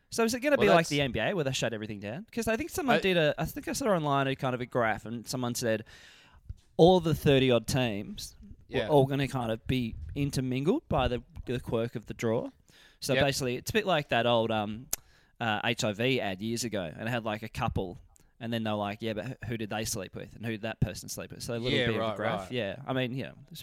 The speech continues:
Speaker 1: it was pretty hot. <laughs> So what? Yeah, it's the idea, or is the idea that once s-, someone gets it, then that's it?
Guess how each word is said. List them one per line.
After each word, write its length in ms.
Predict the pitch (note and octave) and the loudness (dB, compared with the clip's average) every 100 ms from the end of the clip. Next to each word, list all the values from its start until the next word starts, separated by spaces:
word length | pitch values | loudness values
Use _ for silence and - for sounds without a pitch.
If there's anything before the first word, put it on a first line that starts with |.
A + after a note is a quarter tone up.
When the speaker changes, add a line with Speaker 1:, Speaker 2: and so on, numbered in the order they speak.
| - | -14
Speaker 1:
it 60 | |
was 100 | - | -12
pretty 200 | - D3+ | -2 -2
hot. 300 | A2+ A2 - - - - - | 0 -4 -4 -16 -20 -20 -2
<laughs> 1600 | - - - A#3+ - A#3+ - - - D#4+ - E4 - - D#4 D#4 - - - - - - - - - - - | 2 4 6 6 8 4 4 -2 4 4 8 8 8 4 4 2 0 -6 -14 -16 -20 -20 -20 -20 -20 -20 -4
So 300 | - A3 - | 8 8 10
what? 180 | G#3 B3+ | 6 6
Yeah, 160 | C#4 | 6
it's 200 | D3 F3 | 6 6
the 100 | A3+ | 6
idea, 380 | A#3 G#3+ G3 F3 | 6 8 6 6
or 260 | E3+ F3 D#3 - - - - - - C#4 - - | 8 6 6 -4 -12 -14 -20 -20 -20 -20 -20 -8
is 140 | A3+ A3 | -4 2
the 140 | G#3 | 4
idea 200 | G3 G#3+ | 6 4
that 140 | F#3+ F#3 | 0 -2
once 320 | F#3 E3+ G3 | -4 -4 -8
s-, 60 | - - | -10 -8
someone 280 | F#3+ F3 D#3+ | -6 -4 -4
gets 220 | D#3+ - | -4 -6
it, 120 | - D#3+ | -8 -8
then 320 | D3 C#3+ D3+ _ _ _ _ - | -8 -10 -14 _ _ _ _ -4
that's 240 | C3 | -2
it? 100 | B2+ | -2